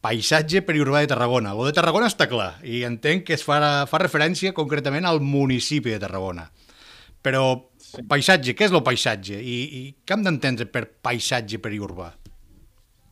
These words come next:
Speaker 2: Bueno, primer, en primer lloc, eh, el paisatge, com molts sabreu, és el resultat d'una transformació col·lectiva de la natura i també és la projecció cultural d'una societat en un espai determinat.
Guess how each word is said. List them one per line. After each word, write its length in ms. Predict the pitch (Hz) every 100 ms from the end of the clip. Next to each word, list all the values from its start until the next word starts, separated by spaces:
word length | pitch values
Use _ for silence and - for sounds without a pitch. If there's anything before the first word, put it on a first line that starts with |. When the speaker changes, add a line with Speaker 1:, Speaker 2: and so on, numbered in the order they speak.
| - - - - _ _ _ _
Speaker 2:
Bueno, 400 | - 160 185 135 131
primer, 380 | 143 147 156 170
en 80 | 147
primer 240 | 151 156
lloc, 320 | 175 190 - -
eh, 220 | 147 147 143
el 80 |
paisatge, 640 | 139 143 - 156 147 147 -
com 100 | 143
molts 640 | 131 123 123 127 135 127 139
sabreu, 380 | 139 143 165 -
és 220 | 139 135
el 160 | 139 139
resultat 560 | 135 143 135 156 170
d'una 240 | 147 143 139
transformació 840 | 143 131 139 135 135 - 139 127
col·lectiva 680 | - 127 123 - 165 156 160
de 160 | 127 123
la 80 |
natura 460 | 123 120 160 180 196 _ _ _ _ - _ _ _
i 80 | 147
també 240 | 156 156
és 80 | 160 160
la 60 | 156
projecció 600 | 151 139 143 - 160 147
cultural 540 | 156 147 156 151 175 170
d'una 220 | 156 151
societat 640 | - 151 147 139 151 - -
en 80 | 147
un 160 | 147 135
espai 300 | - 135 127
determinat. 540 | 123 123 120 110 131